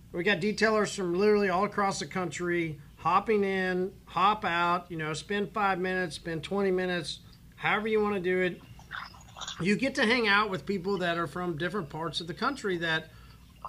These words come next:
are detailing, are doing new things, are trying new things, are out trying to figure out how to get more customers.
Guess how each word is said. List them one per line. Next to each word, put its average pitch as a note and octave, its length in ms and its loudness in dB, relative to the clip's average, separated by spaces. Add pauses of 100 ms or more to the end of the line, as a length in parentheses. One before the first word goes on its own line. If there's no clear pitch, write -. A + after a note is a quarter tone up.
(120)
are A3 180 4
detailing, E3+ 720 0 (160)
are G#3 220 2
doing A3+ 380 4
new A3+ 160 4
things, F#3+ 560 -2 (120)
are G#3+ 180 2
trying G#3+ 560 2
new G#3 180 4
things, F3+ 560 -2 (320)
are A3 240 4
out A3 260 4
trying G#3 300 0
to F#3 80 0
figure G#3+ 400 2
out F#3+ 280 4
how F3 300 4
to A3 80 2
get G#3 300 4
more G#3 200 2
customers. D3+ 720 -4